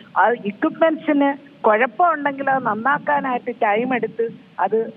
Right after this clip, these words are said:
നശിപ്പിച്ച് കളയുകയാണ് ചെയ്യുന്നത്. ഒരുപാട് കാര്യങ്ങൾ അവിടെ നടക്കുന്നുണ്ട്. റീസെന്റ് ആയിട്ട് ഒരു പത്തോളജി, ആ, സ്പെസിമെൻ എടുത്ത് വെളിയിൽ വെച്ച്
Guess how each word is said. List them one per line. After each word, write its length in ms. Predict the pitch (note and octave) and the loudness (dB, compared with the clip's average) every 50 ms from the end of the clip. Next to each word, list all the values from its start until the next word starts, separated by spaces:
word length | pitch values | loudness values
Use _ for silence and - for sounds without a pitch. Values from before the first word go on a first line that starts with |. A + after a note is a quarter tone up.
| - - | -8 -2
നശിപ്പിച്ച് 520 | F3+ F3+ F3 - C4 - - E4 B3+ F#4 | -2 -2 -2 -2 -6 -2 -2 -2 2 2
കളയുകയാണ് 460 | F4+ D#4+ C4+ C4+ B3+ A#3+ A3 G#3 G3+ | 4 4 4 4 2 2 0 -2 -4
ചെയ്യുന്നത്. 480 | F#3+ G3 F3+ D#3+ D3+ D3+ D3 D3 C#3+ E3 | -6 -6 -6 -8 -8 -10 -14 -14 -8 -6
ഒരുപാട് 800 | F3 F3+ A#3 A#3 A#3 C#4+ D4+ D4+ D4+ D#4+ E4 E4 E4+ F4 F4 F4+ | -2 -2 -2 2 4 4 6 6 6 6 4 4 2 2 0 -2
കാര്യങ്ങൾ 500 | - - E4 D#4+ D#4 D#4 D#4 D4+ D4+ D4+ | -2 -2 -2 -2 0 -4 -2 -2 -2 0
അവിടെ 180 | C#4+ C#4 C4+ | 0 -2 -2
നടക്കുന്നുണ്ട്. 960 | B3+ A#3+ A#3 A#3 G#3+ - G#3 G3 F3 - - - - - - - - - F3+ F#3+ | -4 -6 -8 -8 -8 -10 -16 -14 -14 -16 -16 -20 -20 -20 -20 -20 -12 -6 -2 -2
റീസെന്റ് 500 | G#3 A3+ C4 B3+ - D#4 D#4+ D#4 D4 C#4+ | 0 0 0 0 2 2 2 4 4 4
ആയിട്ട് 460 | C#4 C4+ C4+ B3+ - B3+ B3+ B3+ B3 - - - - - - _ - | 4 4 2 0 0 -2 -2 -2 -2 -8 -14 -20 -20 -20 -16 _ -4
ഒരു 240 | A3 A3 A3+ A3 A3 - | -2 -2 -2 -2 0 -2
പത്തോളജി, 720 | A#3 A3+ - - C4 C4 C4+ C#4 B3+ - - B3+ C4 C4 A#3+ G3+ - - - - - - - - | -4 0 2 2 2 4 4 2 -2 -2 -2 -2 -2 -2 -4 -6 -14 -18 -20 -20 -20 -16 -8 -4
ആ, 300 | - G3 G3 G3 F#3+ F#3+ | 0 2 2 2 2 0
സ്പെസിമെൻ 640 | F3+ - - - C4+ C4 A3+ - D#4+ D#4 E4 D4+ D4 | -2 -6 -4 -2 -2 -2 -2 -4 -2 0 2 2 2
എടുത്ത് 220 | C#4 C4 - C4+ | 0 0 0 0
വെളിയിൽ 320 | C4+ B3+ A#3+ A#3+ C4 C4 B3+ | 0 0 0 0 -2 -2 -2
വെച്ച് 440 | B3 A3+ A#3 - - A3 A3 A3+ | -2 -4 -4 -6 -4 -4 -2 -2